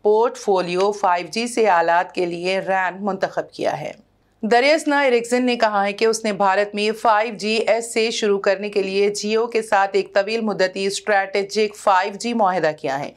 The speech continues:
आकाश अंबानी, चेयरमैन Jio रिलायंस, ने एक बयान में कहा, "हमें भारत में फ़ाइव जी एस से की तैनाती के लिए नोकिया के साथ शराकत दारी करने पर खुशी है।"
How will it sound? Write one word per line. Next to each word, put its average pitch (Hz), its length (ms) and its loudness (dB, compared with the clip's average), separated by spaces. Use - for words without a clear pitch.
आकाश 269 520 2
अंबानी, 208 500 0
चेयरमैन 196 500 0
Jio 190 280 0
रिलायंस, 190 500 0
ने 240 140 0
एक 190 220 -4
बयान 190 280 0
में 254 100 -8
कहा, 185 300 0
"हमें 262 280 0
भारत 208 540 2
में 214 300 -2
फ़ाइव 240 320 2
जी 233 200 -2
एस 220 200 0
से 240 120 0
की 240 140 -4
तैनाती 185 560 0
के 220 120 2
लिए 196 200 0
नोकिया 214 500 0
के 240 140 0
साथ 190 280 2
शराकत 185 560 -2
दारी 190 200 2
करने 196 280 -2
पर 214 180 2
खुशी 202 440 -2
है।" 156 140 -8